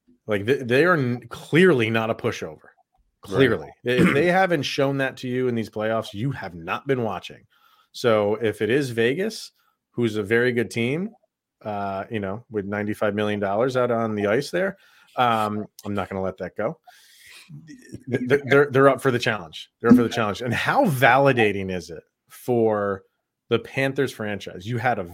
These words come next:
Speaker 1: very good year last year, President's Trophy. I don't remember exactly what they had, but it was more than a hundred twenty points on the season. And then you go out in the first, I mean, you, you know this script. Y-, you, you've lived this script.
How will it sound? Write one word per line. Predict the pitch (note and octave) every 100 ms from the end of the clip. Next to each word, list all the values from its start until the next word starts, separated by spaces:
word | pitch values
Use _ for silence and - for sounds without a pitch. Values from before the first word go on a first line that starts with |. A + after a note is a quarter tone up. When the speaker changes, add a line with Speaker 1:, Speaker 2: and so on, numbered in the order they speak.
| F2
Speaker 1:
very | A#2 A2+ D#3
good | F3 F3+ E3+
year | D3+ C3 A2
last | F2+ E2 - -
year, | D#2+ D2+ - _ _ _ _
President's | - A#2+ C#3 D#3+ D#3
Trophy. | - G2+ F#2 - F2 F2 _ _ _ _ _ _
I | A2 G#2
don't |
remember | B2+ D3 C#3+
exactly | G#2+ A2+ A2
what | F#2+ F#2
they | F2
had, | F#2+
but | G#2
it | C3+
was | A2+
more | A2+ B2
than | G2+
a |
hundred | F#2+ A#2 G#2+
twenty | G#2 G#2+
points | F#2 G2 F#2 F2+ - -
on | G2
the | G2
season. | - F2 D#2+ E2 E2+ _ _ _ _ _ _ _
And | G#2 G2+
then | G#2 G#2
you | G#2+
go | G2 A#2 G#2+
out | A2+ A#2
in |
the | A2
first, | - G#2 G2
I | G#2
mean, | G#2 G#2+
you, | D3
you | B2+ B2
know | A#2+ D2+
this | C#2 -
script. | - G2+ - - _ _ B2
Y-, | A2
you, | A2+
you've | C#3+ C#3 C#3+
lived | F#2 D#2 D2+
this | D#2+
script. | - - D3 -